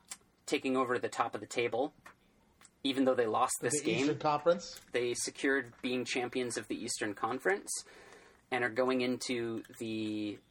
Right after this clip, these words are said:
Speaker 1: playoffs in fine form. They also have the, like, this amazing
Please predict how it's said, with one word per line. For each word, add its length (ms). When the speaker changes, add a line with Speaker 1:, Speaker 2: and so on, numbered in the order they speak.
Speaker 1:
playoffs 380
in 100
fine 320
form. 320
They 80
also 300
have 160
the, 380
like, 120
this 160
amazing 840